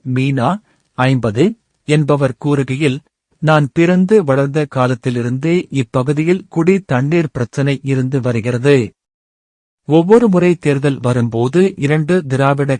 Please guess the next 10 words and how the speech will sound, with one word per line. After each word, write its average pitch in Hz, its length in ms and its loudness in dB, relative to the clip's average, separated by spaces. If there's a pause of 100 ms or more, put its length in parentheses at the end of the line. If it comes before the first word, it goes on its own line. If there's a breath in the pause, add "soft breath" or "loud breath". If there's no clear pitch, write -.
கட்சிகளும் 123 540 -2
மாறி, 113 460 2 (360)
மாறி 180 560 4
உங்கள் 139 460 0
தேவையான 139 640 0
குடி 156 420 0
தண்ணீர் 147 480 0
பிரச்சனையை 123 640 -4
தீர்த்து 170 400 0
வைப்பதாக 120 760 -2